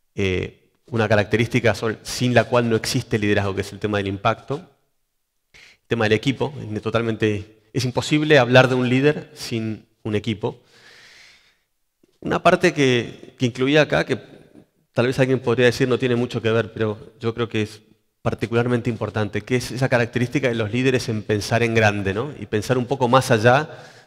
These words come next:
de su compañía, o su organización, su entorno, su contexto.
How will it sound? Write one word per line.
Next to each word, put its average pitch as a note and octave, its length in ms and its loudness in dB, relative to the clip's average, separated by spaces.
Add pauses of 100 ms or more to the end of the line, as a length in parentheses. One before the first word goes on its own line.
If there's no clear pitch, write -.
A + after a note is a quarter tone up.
de A#2 80 0
su B2 180 -6
compañía, B2 640 2
o A2+ 80 0
su C3+ 160 -2
organización, A#2 680 0
su - 180 -4
entorno, A2+ 400 0
su A2 160 -8
contexto. A2 560 -6